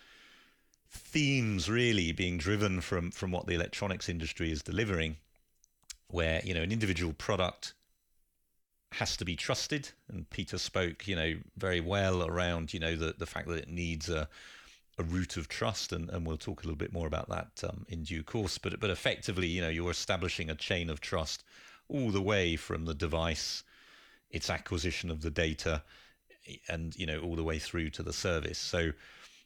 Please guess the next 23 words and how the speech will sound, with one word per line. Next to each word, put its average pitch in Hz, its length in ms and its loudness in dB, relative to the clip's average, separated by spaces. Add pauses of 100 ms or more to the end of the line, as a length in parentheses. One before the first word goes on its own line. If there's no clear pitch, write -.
(100)
you 113 100 2
know, 90 100 2
effectively, 85 680 0
if - 180 -2
you, 82 280 0 (640)
if - 120 -4
you 95 80 0
trust - 400 0
the 95 100 2
device, 98 500 2
you 95 60 0
trust - 360 -2
the 85 60 -4
data. 87 460 -2 (520)
Um, 76 380 -2 (340)
and 95 140 0
you're 98 100 4
establishing 95 600 2
that 80 160 -2
chain 80 300 0
of 73 100 -6
trust. - 480 -4
And, 80 300 -6